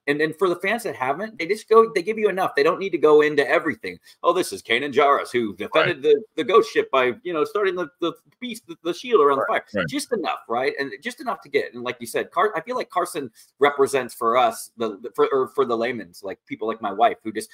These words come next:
Speaker 1: needs little things like pieces there. And I think it's cool that they were able to explain that thing with Jacen and Hera right there, too. Great
Speaker 2: Yeah.
Speaker 1: storytelling.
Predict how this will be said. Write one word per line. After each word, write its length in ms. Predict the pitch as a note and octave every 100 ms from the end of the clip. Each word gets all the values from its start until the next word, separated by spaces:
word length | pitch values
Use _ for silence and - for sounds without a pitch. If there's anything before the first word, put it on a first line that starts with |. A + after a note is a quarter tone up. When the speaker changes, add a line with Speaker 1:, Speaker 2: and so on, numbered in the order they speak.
| _ -
Speaker 1:
needs 180 | A#2+ -
little 180 | G3 D3+
things 400 | D#3 B2+ A2+ A2
like 180 | F#2+ -
pieces 360 | A#2 A2 F#2+
there. 260 | G2 F#2+ E2+
And 160 | G#2+ G#2+
I 40 |
think 180 | C3 A#2
it's 160 | A#2+ -
cool 260 | - C3 A2+
that 140 | A2
they 200 | A2 G#2+ - _
were 100 | A#2
able 180 | A#2 A#2+
to 60 | A2
explain 400 | - A#2 A2 A2
that 220 | G2+ -
thing 200 | G#2 G2+
with 140 | G2+
Jacen 420 | - G2+ G2+ F#2
and 100 | E2
Hera 300 | F2+ G2+ D#2+
right 140 | C#2+ D2+
there, 120 | E2
too. 240 | - F2 -
Great 220 | C#3 B2
Speaker 2:
Yeah. 20 |
Speaker 1:
storytelling. 500 | - G2 F2+ _ -